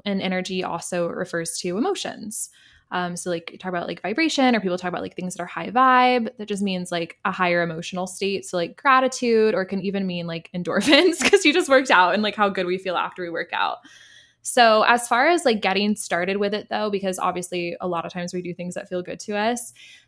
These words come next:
moving your focus onto what it is that you want to experience is really profound. The very first thing I did when I got into manifesting was create a vision board.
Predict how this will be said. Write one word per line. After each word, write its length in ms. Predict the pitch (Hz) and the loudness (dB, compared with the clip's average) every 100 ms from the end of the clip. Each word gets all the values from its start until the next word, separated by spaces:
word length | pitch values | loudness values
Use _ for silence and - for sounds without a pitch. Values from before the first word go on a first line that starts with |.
| _ _ - 196 | _ _ -18 -2
moving 420 | 208 220 269 349 | 2 4 2 2
your 140 | 381 | 0
focus 480 | 359 202 226 233 233 | 0 -2 0 0 0
onto 720 | 202 196 196 - 196 185 185 | -2 -2 -2 -2 -2 0 -2
what 240 | - 190 185 | -2 0 0
it 80 | 202 | 0
is 100 | 202 | -2
that 100 | 208 | -2
you 120 | 196 | -2
want 140 | 180 | -4
to 40 | 180 | -6
experience 460 | - 180 185 214 | -10 -8 -6 -6
is 100 | 202 | -4
really 160 | 190 180 | -4 -4
profound. 480 | 185 180 175 254 381 - | -6 -4 -2 -2 -4 -8
The 60 | 208 | -2
very 200 | 202 247 | 0 0
first 240 | 233 220 | 0 -2
thing 140 | 208 190 | -4 -2
I 140 | 190 | -2
did 160 | 190 185 | -2 -2
when 100 | 180 | -4
I 60 | |
got 200 | 180 175 | -2 -4
into 180 | 190 185 | -4 -6
manifesting 720 | 185 175 185 190 - 220 220 | -6 -6 -6 -8 -6 -2 -2
was 240 | 196 180 180 | 0 -2 -4
create 240 | - 185 | -6 -6
a 60 | 185 | -4
vision 280 | 170 175 170 | -6 -6 -8
board. 360 | - - - | -10 -12 -14